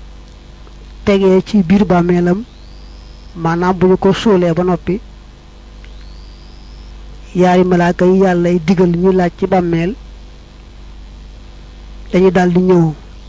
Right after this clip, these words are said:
Ñoom nag, seeni kanam day ñuul, seeni bët xër jéej ji, maanaam mel ne daa wert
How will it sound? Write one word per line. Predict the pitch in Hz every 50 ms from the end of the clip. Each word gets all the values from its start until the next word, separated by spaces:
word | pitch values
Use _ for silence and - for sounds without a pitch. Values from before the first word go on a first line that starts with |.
| -
Ñoom | - 175 180 180 180 185
nag, | 190 214 - - - - - - - - - - - - - - - - - - - - - - - - - - - - - -
seeni | - - - - 190 190 185 185 185
kanam | - - 190 185 180 180 180
day | 160 185 180 185
ñuul, | 175 175 180 190 190 202 208 220 240 - - - - - - - - - - - - - - - - - - - - - - - - - - - - -
seeni | - - - 196 185 185 185
bët | 165 175 208 - - - - - - -
xër | - - 196 175 175 160 151
jéej | 175 185 165 151
ji, | 160 196 220 - - - - - - 175
maanaam | 165 165 170 180 180 180 180 185
mel | 185 185 180 175
ne | 175 180 196 269 - - - -
daa | 180 175 175 180
wert | 185 190 196 190 - -